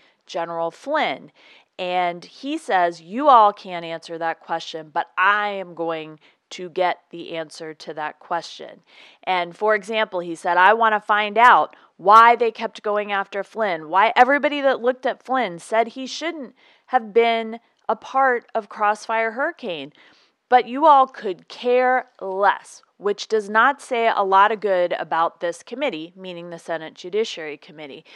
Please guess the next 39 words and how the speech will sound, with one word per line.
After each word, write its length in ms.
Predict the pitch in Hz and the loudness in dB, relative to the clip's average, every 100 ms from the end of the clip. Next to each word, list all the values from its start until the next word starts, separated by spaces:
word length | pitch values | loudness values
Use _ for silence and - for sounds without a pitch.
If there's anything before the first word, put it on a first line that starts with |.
| - _ | -20 _
He 180 | - 277 | -6 -2
wants 320 | 269 262 254 | 2 0 -2
to 140 | 254 | -6
know 180 | 214 190 | -2 0
how 220 | 185 190 | 0 2
it 80 | 185 | 0
got 260 | 185 165 - | 0 -2 -2
so 280 | - 254 285 | 0 2 2
far 360 | - 233 226 - | 6 6 8 8
off 260 | 196 220 | 8 8
the 140 | 233 202 | 0 0
rails 520 | 202 185 151 147 - - - | 2 2 0 -2 -12 -20 -18
and 180 | - 190 | -12 -10
try 580 | 185 - 254 262 285 302 | -10 -2 4 6 8 6
to 200 | 294 285 | 2 -6
explain 440 | - - 254 254 | -8 -10 -6 -6
to 80 | 233 | -4
the 100 | 220 | -4
public 560 | 208 - 226 175 151 - _ _ | -4 -2 -2 -2 -8 -10 _ _
why 360 | - 180 214 247 | -4 4 8 6
the 140 | 240 | 4
fisa 500 | 233 - 190 196 190 | -2 -2 -2 -2 -6
court 360 | 185 180 180 - | -8 -4 -4 -4
was 200 | 175 170 | -6 -8
so 440 | - - 190 185 | -10 -4 0 0
upset. 540 | 185 175 - 190 151 - | 0 -6 -6 -4 -4 -6
You 120 | 185 | -10
might 220 | 190 196 | -6 -6
remember 300 | 170 202 190 | -6 -8 -8
yesterday 640 | 190 262 285 - 202 170 | 4 6 6 2 -6 -6
we 160 | 160 180 | -6 -8
talked 460 | 190 190 202 208 - | -6 0 0 -2 -10
about 400 | 185 180 175 - | -8 -4 -2 -4
how 220 | 190 180 | -4 -4
one 180 | 180 214 | -2 -4
of 100 | 214 | -6
the 80 | 190 | -8
senators 540 | 190 180 175 175 170 | -8 -8 -6 -10 -8
said 380 | - 175 170 | -6 -4 -4